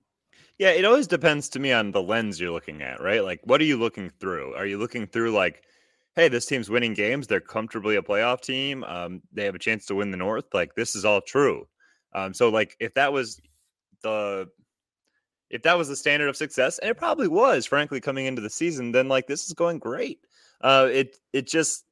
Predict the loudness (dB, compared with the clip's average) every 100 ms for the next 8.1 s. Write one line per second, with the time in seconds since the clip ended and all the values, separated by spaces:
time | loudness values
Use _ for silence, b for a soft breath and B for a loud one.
0 | _ -4 2 2 0 4 4 4 0 2
1 | 2 2 0 0 4 4 4 2 2 2
2 | 0 4 6 6 2 2 4 4 2 -2
3 | -2 -6 -4 -2 0 2 0 0 -4 -4
4 | -8 _ _ _ _ _ _ _ _ _
5 | _ _ _ _ 0 4 4 2 0 0
6 | 0 0 -2 -4 -4 -4 -4 -6 -8 -8
7 | -8 -12 _ 0 2 4 2 0 -2 0